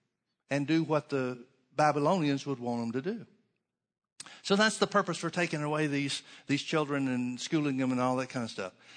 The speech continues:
And there are three Hebrew children that the Bible identifies, Shadrach, Meshach, and Abednego, and Daniel, <clears throat> who decide, and Daniel seems to be the ringleader, the leader of the group. He decides, uh, on their behalf, they all decide together, I guess, but he's the one that speaks up. And he says,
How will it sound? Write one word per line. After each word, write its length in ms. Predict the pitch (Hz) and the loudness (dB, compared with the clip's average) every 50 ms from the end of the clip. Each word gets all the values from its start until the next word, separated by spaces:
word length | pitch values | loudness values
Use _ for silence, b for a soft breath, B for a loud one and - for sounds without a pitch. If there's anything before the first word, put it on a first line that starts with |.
| B B - | B B -2
And 120 | 135 139 | 2 4
there 120 | 143 143 | 4 4
are 60 | 139 135 | 4 2
three 260 | - 196 226 240 196 | 0 0 0 2 2
Hebrew 320 | 185 196 180 165 165 160 | 2 0 2 2 2 0
children 460 | 156 - - 175 165 156 160 151 147 | 0 0 0 2 2 2 0 0 -2
that 100 | 135 131 | -2 -4
the 60 | - 131 | -2 0
Bible 280 | 147 151 151 143 135 | 0 2 2 0 -2
identifies, 560 | 127 135 151 160 139 120 - 120 120 123 127 | -4 -2 -2 -2 -4 -4 -6 -6 -4 -4 -6
Shadrach, 440 | - - 165 156 156 160 151 143 131 | -4 -2 -2 -2 -2 -2 -6 -6 -6
Meshach, 360 | 147 151 151 - 156 143 139 | -6 -8 -4 -4 -4 -4 -4
and 80 | - 127 | -4 -6
Abednego, 520 | 123 135 143 139 135 139 123 139 135 135 | -2 -2 -2 -2 -2 -4 -4 -4 -4 -4
and 100 | 131 120 | -4 -2
Daniel, 500 | 113 143 160 180 170 147 117 98 113 131 B B B B B B B B B - - | -2 -2 0 0 0 0 -2 -2 -4 -6 B B B B B B B B B -10 -8
<clears throat> 360 | - 147 139 143 139 - - | -6 -6 -6 -6 -10 -6 -2
who 120 | - 170 170 | 0 0 0
decide, 460 | 139 139 - - 175 151 139 139 143 | 0 0 2 4 6 6 6 6 4
and 100 | 143 127 | 2 2
Daniel 280 | 143 151 156 151 139 131 | 2 2 2 2 0 -2
seems 220 | - 160 147 - | -2 -2 -4 -2
to 40 | 143 | -4
be 80 | 139 143 | -4 -4
the 100 | 127 127 | -4 -2
ringleader, 440 | 135 156 156 139 127 123 127 127 113 | -2 -2 0 0 -2 -2 -2 -4 -6
the 60 | 113 | -4
leader 260 | 117 139 156 143 131 120 | -2 -2 -2 0 -2 -2
of 60 | 113 | -4
the 80 | 110 107 | -4 -4
group. 300 | 143 156 147 123 B B B B B B B B | -4 -4 -4 -4 B B B B B B B B
He 160 | - - 240 240 | -2 0 2 2
decides, 640 | 208 165 - - 156 139 135 139 151 170 - - b b b b b b b b _ _ | 2 0 2 4 6 6 6 6 4 2 -2 -8 b b b b b b b b _ _
uh, 240 | 135 135 131 131 131 - | 2 2 4 4 4 2
on 140 | 147 147 | 2 2
their 160 | 147 160 170 170 | 4 4 4 4
behalf, 380 | 165 156 143 139 131 139 139 | 2 2 2 2 2 2 2
they 100 | - 139 | 2 2
all 120 | 139 143 143 | 2 2 2
decide 300 | 139 - 156 143 139 131 | 0 0 0 2 2 0
together, 340 | 123 139 139 127 107 110 | 0 0 0 0 0 0
I 80 | 104 104 | -2 -2
guess, 200 | 101 113 127 135 | -2 -4 -4 -4
but 140 | - 123 123 | -4 -4 -4
he's 140 | 139 139 - | -4 -4 -4
the 60 | 127 | -4
one 120 | 131 123 | -4 -4
that 80 | 117 101 | -6 -6
speaks 300 | - 135 135 127 - - | -6 -6 -8 -6 -4 -4
up. 200 | 110 104 104 135 - b b b b b b b - | -2 -2 -4 -6 -10 b b b b b b b -4
And 100 | 143 151 | -2 0
he 120 | 175 185 | 0 0
says, 360 | 160 - 160 156 151 143 B | 2 2 2 2 2 0 B